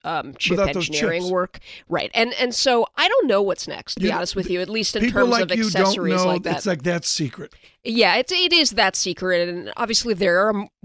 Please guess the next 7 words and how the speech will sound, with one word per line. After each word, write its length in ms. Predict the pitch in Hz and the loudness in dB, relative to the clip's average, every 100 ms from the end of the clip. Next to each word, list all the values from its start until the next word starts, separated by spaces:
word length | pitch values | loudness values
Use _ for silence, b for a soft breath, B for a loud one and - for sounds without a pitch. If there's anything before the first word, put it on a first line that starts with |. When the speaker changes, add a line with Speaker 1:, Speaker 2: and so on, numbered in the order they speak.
| 160 | 0
Speaker 1:
going 300 | 180 185 208 | 2 2 0
to 120 | 220 | -2
be 160 | 240 | -2
more 600 | 233 185 170 170 185 196 - | -2 0 2 4 4 2 -2
Apple, 680 | 151 165 202 190 185 185 190 | -2 -2 0 0 2 0 0
uh, 260 | 180 160 | -2 0
iPhones 540 | 156 165 - 170 175 | 0 -2 -2 -4 -2